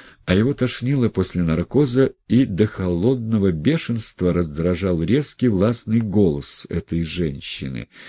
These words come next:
Ни он, ни она в тот момент не думали, что два с половиной месяца спустя,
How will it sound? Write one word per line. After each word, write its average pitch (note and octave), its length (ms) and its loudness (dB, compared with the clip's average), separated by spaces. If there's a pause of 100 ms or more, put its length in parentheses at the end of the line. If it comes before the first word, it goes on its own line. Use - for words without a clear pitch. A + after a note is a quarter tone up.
(260)
Ни F#2+ 180 6
он, C3 340 2
ни F#2+ 100 2
она G2 340 2
в - 80 -14
тот - 240 0
момент A2 480 0
не G#2+ 100 4
думали, G#2+ 400 0
что F#2 300 -2
два F#2+ 320 0
с - 100 -8
половиной F#2 600 0
месяца F2 600 -2
спустя, - 800 -4